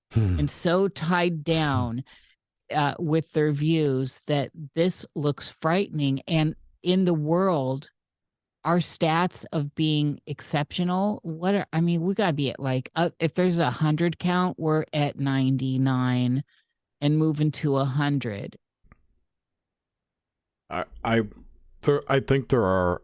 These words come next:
Speaker 1: a bunch of different things that are contributing to that human condition, if you will, the condition of most people. Of the ma-,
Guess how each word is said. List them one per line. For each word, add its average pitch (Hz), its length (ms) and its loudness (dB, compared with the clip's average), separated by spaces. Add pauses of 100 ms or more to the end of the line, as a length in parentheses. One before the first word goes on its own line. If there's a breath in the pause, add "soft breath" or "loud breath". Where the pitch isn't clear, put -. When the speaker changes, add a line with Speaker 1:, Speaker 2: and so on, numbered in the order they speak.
Speaker 1:
a 85 140 -4
bunch 110 540 0
of 87 120 -6
different 92 360 -2
things 87 240 0
that 85 100 -6
are 85 60 -6
contributing 92 760 -2
to - 140 -6
that 80 240 -4 (1080)
human 95 360 0
condition, 98 540 -4
if 95 140 -4
you 95 100 -2
will, 98 140 2
the 85 100 -4
condition 98 500 0
of 90 80 2
most 92 260 0
people. 95 420 -8
Of 85 60 -8
the 90 60 -6
ma-, 80 160 -6